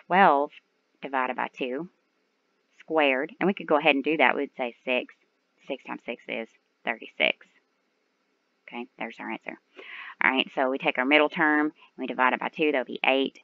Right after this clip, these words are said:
and then we square it. Eight times eight is sixty-four.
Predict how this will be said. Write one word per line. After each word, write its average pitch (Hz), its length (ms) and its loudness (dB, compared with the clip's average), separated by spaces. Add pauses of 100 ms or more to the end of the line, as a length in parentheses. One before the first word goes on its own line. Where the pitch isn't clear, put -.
(280)
and 135 220 -4
then 127 180 -4
we 120 100 -8
square 143 360 2
it. 139 120 0
Eight - 140 -6
times 123 220 -14
eight 123 200 -6
is 117 300 -8
sixty-four. - 600 -12